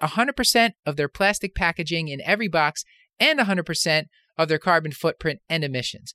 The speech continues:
So you can feel good about where this is coming from. Green Chef has everyone covered, whether you're keto, paleo,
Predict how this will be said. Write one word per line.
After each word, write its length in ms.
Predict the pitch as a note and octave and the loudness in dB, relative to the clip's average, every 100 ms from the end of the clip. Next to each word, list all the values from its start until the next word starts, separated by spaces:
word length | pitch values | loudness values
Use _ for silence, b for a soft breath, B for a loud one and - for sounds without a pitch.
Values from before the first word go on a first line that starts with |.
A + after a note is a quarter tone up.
| _ | _
So 140 | - B3 | -12 -8
you 60 | |
can 100 | D#4+ | -6
feel 220 | D4 D4+ | -2 -2
good 260 | F3+ A3+ B3+ | 0 4 4
about 240 | F#3 D#3+ | 4 0
where 220 | C#3+ F3 F#3 | 2 2 2
this 180 | F3+ | -2
is 80 | F3+ | -8
coming 320 | - A3 A3 | -2 0 0
from. 440 | F#3 C#3 A2+ E2+ B2 - | -2 -2 -4 -6 -12 0
Green 180 | B3+ D#4 | 2 4
Chef 240 | C#4+ C#4 - - | 4 2 -4 -4
has 480 | G3+ F#3 F3+ F3 - _ _ | 2 4 2 0 -8 _ _
everyone 500 | - D#4 C#4+ F3+ C#3+ | 0 0 2 0 0
covered, 380 | B2+ D#3 D#3 D#3+ | 2 2 4 2
whether 240 | C#3+ C#3 A#2+ | 2 0 0
you're 180 | A2 | -6
keto, 600 | - C4 C4 A#3 G#3+ G#3 - _ _ _ - | -2 2 6 8 6 4 -2 _ _ _ -4
paleo, 760 | A3 A#3+ A3 G#3+ G3 F#3+ F#3 | 0 2 4 4 6 6 4